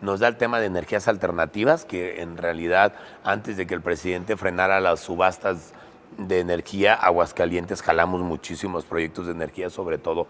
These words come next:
solar. Nos daba el tema de logística, o sea, que, que justo la región centro, bajío, occidente, el, uno de los proyectos fundamentales es hacer el nodo logístico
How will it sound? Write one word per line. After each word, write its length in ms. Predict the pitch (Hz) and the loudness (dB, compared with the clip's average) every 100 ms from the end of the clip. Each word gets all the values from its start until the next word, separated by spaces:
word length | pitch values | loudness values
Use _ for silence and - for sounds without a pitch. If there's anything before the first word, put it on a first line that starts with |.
| - - | -8 -20
solar. 800 | - 101 104 135 160 - - - - | 0 4 8 10 8 4 -18 -20 -6
Nos 240 | 101 98 | -2 2
daba 240 | 113 120 120 | 6 6 6
el 120 | 104 | 4
tema 260 | 113 117 | 0 4
de 60 | 110 | 4
logística, 800 | 98 - - 104 - 143 - 123 - - | 4 2 -2 -12 -8 -6 -4 -4 -8 -8
o 100 | 92 | -4
sea, 400 | 87 92 85 80 | 2 4 4 0
que, 300 | - 87 80 - - - | -2 -2 -4 -10 -20 -4
que 140 | 98 | -2
justo 380 | 87 107 - 117 | 0 -2 0 2
la 160 | 101 90 | 4 4
región 580 | 87 92 - 104 101 | 2 -4 -2 -4 -4
centro, 480 | 95 - 101 92 101 | -6 -6 -6 -4 -2
bajío, 320 | 92 85 95 | -2 -2 -2
occidente, 640 | 95 - 131 117 95 120 123 - - - | -2 -2 2 2 2 -2 -2 -12 -20 -12
el, 180 | 95 92 | -6 -4
uno 240 | 101 98 | -4 -2
de 60 | 101 | -2
los 100 | 95 | -2
proyectos 400 | 95 90 90 98 | -2 -2 -2 -8
fundamentales 580 | 95 90 87 92 95 95 | -6 -6 -2 0 0 -2
es 120 | 90 | -6
hacer 240 | 95 101 92 | -2 2 2
el 140 | 90 | 2
nodo 260 | 90 92 90 | 0 2 0
logístico 640 | 87 95 - 98 113 | 0 -4 -10 -6 -2